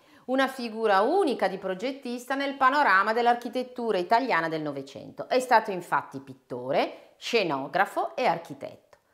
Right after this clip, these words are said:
Ha partecipato al Circolo Futurista di Rovereto, ha vissuto a Berlino negli anni venti,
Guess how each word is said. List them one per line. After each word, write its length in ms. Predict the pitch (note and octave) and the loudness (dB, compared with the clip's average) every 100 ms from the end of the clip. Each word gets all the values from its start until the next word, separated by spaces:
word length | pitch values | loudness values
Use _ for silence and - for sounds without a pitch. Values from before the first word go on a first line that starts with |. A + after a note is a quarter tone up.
| _ _ | _ _
Ha 140 | - C4 | 4 6
partecipato 800 | B3+ - A3+ A3+ A3 G#3 G3+ G3+ | 6 2 -6 -4 4 6 6 2
al 140 | F#3+ | -2
Circolo 420 | - G#3 G3 F#3+ | -6 -10 -2 -2
Futurista 600 | F#3 F#3+ F3+ E3+ D#3 - | -2 -6 -8 -8 -8 -8
di 120 | D3 D3 | -6 -6
Rovereto, 760 | C3+ C3 B2+ D3+ E3+ C#4 - - _ _ _ _ _ _ _ - - | -6 -8 -8 -8 -4 -4 -6 -10 _ _ _ _ _ _ _ -20 2
ha 160 | C4+ C#4+ | 4 6
vissuto 480 | E4+ - D4+ C#4 | 2 -4 -6 -2
a 60 | G#3+ | 0
Berlino 500 | G3+ G3 G#3 A#3 G#3 | 2 0 0 -4 -4
negli 240 | F3 D#3+ | -4 -4
anni 240 | D3 C#3 C3+ | -4 -6 -8
venti, 600 | B2+ C3 C3+ C#3+ B3+ | -8 -8 -10 -10 -14